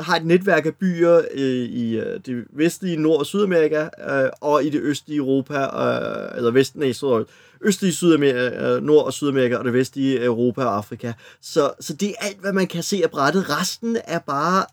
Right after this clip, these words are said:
øh, uden for, øh, hvad skal jeg sige, ikke angivet på brættet. Så det er muligvis, skal vi sætte en masse klistermærker på, når vi find-, genfinder resten af verden, der ligger i ruiner. Måske skal vi ikke, og måske bare spille på et meget lille område. Øhm,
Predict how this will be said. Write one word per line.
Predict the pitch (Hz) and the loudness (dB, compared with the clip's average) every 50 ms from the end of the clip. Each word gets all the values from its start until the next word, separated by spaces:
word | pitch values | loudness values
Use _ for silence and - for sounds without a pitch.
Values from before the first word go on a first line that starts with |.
| - 151 | -2 0
øh, | 147 139 139 135 135 131 131 127 123 120 120 120 120 131 120 117 - _ _ - | 2 2 4 4 4 4 6 6 6 6 6 4 2 0 0 -4 -4 _ _ -4
uden | 175 175 196 190 | 0 2 2 2
for, | 185 - 170 143 123 - - - - - 107 123 120 120 117 104 | 2 2 2 2 2 0 -2 -6 -8 -6 -2 2 2 2 2 2
øh, | 107 117 | 0 -2
hvad | 120 123 | -2 -4
skal | - - | -4 -6
jeg | 131 | -12
sige, | 135 190 180 | -10 -4 -2
ikke | 151 156 165 208 - - - _ _ _ _ _ _ - | 0 0 0 -2 -4 -6 -10 _ _ _ _ _ _ -4
angivet | 156 160 185 185 196 175 151 | 0 0 2 2 2 0 -2
på | 139 | -2
brættet. | 139 - 139 120 131 151 151 | -6 -4 -2 0 0 0 -2
Så | - 156 135 135 131 _ - | -4 -6 -8 -8 -10 _ -10
det | 147 | -6
er | 143 | -6
muligvis, | 147 147 165 214 269 320 339 247 | -2 2 4 4 4 4 2 -2
skal | - - 254 | -2 -2 -4
vi | 226 | -2
sætte | 208 - 220 175 | 0 0 0 2
en | 156 | 2
masse | 156 160 - - | -2 -2 -2 -4
klistermærker | - 214 214 - 269 233 202 185 190 | -8 -8 -6 -6 -4 -4 -2 -2 -2
på, | - 214 208 | -2 -2 -4
når | 202 180 | -2 -2
vi | 160 151 151 - - - - _ _ | -2 -4 -4 -6 -10 -20 -20 _ _
find-, | _ - - - 208 247 262 - - - | _ -10 -4 -2 -2 -2 -2 -6 -4 0
genfinder | 180 185 233 247 - 262 226 208 160 156 | 0 0 0 0 -4 -4 -4 -2 -2 -2
resten | 175 185 - 226 | -4 -4 -4 -2
af | 196 | 0
verden, | 170 160 160 175 190 | 0 0 0 0 -2
der | 180 | -2
ligger | 175 170 156 160 | -2 -4 -2 -2
i | 175 | -2
ruiner. | 175 175 175 175 170 | -2 -2 -2 -2 -4
Måske | 170 156 147 - - - 226 | -2 -4 -4 -6 -6 -10 -10
skal | - - 208 165 | -8 -6 -4 -4
vi | 143 | -2
ikke, | 175 196 208 | -4 -4 -4
og | 185 165 | -4 -4
måske | 170 156 151 - 190 156 156 | -4 -4 -4 -6 -6 -8 -6
bare | - 170 170 180 | -4 -2 -2 -2
spille | - - 190 196 | -2 -2 -2 -2
på | 190 190 | -2 -2
et | 156 | -4
meget | 147 - 160 175 | -2 -2 -2 -2
lille | 180 180 165 | 0 0 0
område. | 156 156 180 196 185 185 185 - - - _ _ _ _ _ - | 0 0 0 -2 -2 -4 -4 -8 -20 -20 _ _ _ _ _ -6
Øhm, | 160 151 151 147 143 135 131 127 127 123 123 120 | -4 -2 -2 -2 -2 -4 -4 -6 -8 -12 -14 -16